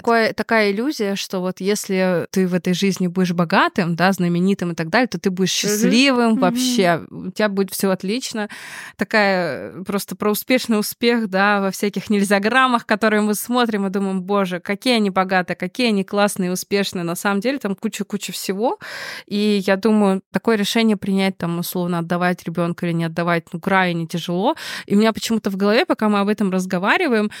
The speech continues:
Speaker 1: у меня происходит такая, знаете, как, м, сравнение с большим спортом. Потому что баш-, большой спорт, там очень много насилия
Speaker 3: Мгм.
Speaker 1: психологического и
Speaker 2: Мгм.
Speaker 1: порой физического, там, ну, никто не скрывает. И это даже, наоборот, поощряет, говорят:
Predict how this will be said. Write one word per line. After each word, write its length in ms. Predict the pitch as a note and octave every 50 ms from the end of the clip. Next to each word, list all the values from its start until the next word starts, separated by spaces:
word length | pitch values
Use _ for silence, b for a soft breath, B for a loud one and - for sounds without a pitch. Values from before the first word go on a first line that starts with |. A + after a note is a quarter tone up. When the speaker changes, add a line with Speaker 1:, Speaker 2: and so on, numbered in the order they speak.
| B B B B
Speaker 1:
у 40 | G3
меня 140 | G3+ A3+ A3+
происходит 460 | - G#3 G3+ - - - A3+ A3 -
такая, 320 | - G3 - - G#3 G3+
знаете, 380 | F#3+ G3 G3 G#3+ G#3+ - G3+ F#3+
как, 260 | - F#3+ F3+ - - -
м, 300 | F#3 F3+ F3 F3 F#3 F#3+ B B B B B B B
сравнение 720 | B - - G#3 G#3 G#3 G#3+ A#3 C4+ D4 C#4 A#3+ A3+ A3+
с 360 | G#3 - - - G#3+ G#3 G#3 G3+
большим 320 | F#3 F#3+ F#3+ - - G#3+ G3+
спортом. 680 | - - - - G3+ F#3 F3 - - D#3+ D#3+ E3+ F#3 B B B B B -
Потому 200 | - G3+ G3+ G#3
что 180 | - - - G3+
баш-, 260 | - G3 F#3+ - - -
большой 340 | G3 G3+ G3 - - A3+ A3
спорт, 400 | - - _ A#3 A#3+ C#4 C#4 -
там 180 | - G3 G3
очень 240 | G#3 G#3 - - G#3 G3
много 280 | G3 G3 G3 F#3 G3 F#3
насилия 720 | F3+ F3+ - - - A#3 A#3+ A#3+ C4 C4+ C4+ C#4 D4 D#4 -
Speaker 3:
Мгм. 80 | - A3+
Speaker 1:
психологического 1040 | A3 A3 A3 A#3+ A#3 G3+ G3 F#3+ A3 G#3 G#3 A3 - A3 G3 A#3 A#3 G#3+ G3 G3 F#3+
и 40 | F#3+
Speaker 2:
Мгм. 80 | A3 A3+
Speaker 1:
порой 220 | G3 G3+ G3 G3
физического, 840 | F#3+ - - G3 F3+ F#3+ G3 F3+ - G3+ F#3+ - - - F#3+ F#3+ F#3
там, 380 | F#3 - F3+ F3+ F3+ F#3 F3 G3
ну, 260 | G3 G3 F#3 F3 F3+ F3+
никто 320 | F#3 F#3 F#3 - - G#3
не 100 | G3+ G3
скрывает. 640 | F#3 - - - F#3+ F3 F3 E3+ F3 F3 F3+ F3+ - B B B B B -
И 40 | G#3
это 180 | F#3+ - G3
даже, 260 | F3+ F#3+ F#3 F3+ G3
наоборот, 460 | F#3 F#3 F#3 F#3 F3+ F#3+ G#3 A3 A3 -
поощряет, 460 | _ F#3 F#3 F3+ - - G3 F#3+ F#3 F3+
говорят: 280 | - F3+ F3 E3+ E3+